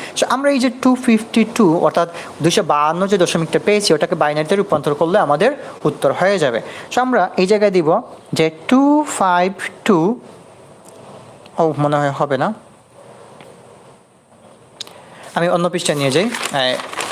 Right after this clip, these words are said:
আমরা, আমরা বলবো, অতএব দেখুন যে টু ফাইভ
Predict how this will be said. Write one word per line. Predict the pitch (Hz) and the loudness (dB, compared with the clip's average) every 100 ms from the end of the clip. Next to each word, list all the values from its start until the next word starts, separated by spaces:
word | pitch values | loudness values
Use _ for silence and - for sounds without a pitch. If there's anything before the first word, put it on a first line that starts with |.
| - - - - - - - | -6 -6 -8 -8 -8 -8 -10
আমরা, | 139 123 151 240 233 - - - - - - - - - - - | -8 -2 -2 -2 -6 -18 -20 -20 -20 -20 -20 -20 -20 -20 -20 -8
আমরা | - 220 233 | -2 2 2
বলবো, | 190 233 202 | 2 2 2
অতএব | 170 160 214 196 | 0 2 2 2
দেখুন | 160 143 165 196 285 - - - | 2 0 0 -2 -4 -14 -16 -6
যে | 135 147 147 - - - - - - - - - - - | 0 2 2 -2 -20 -20 -20 -20 -20 -20 -20 -20 -12 0
টু | 269 285 294 | 2 4 2
ফাইভ | 285 - 185 165 156 | -2 -4 0 2 0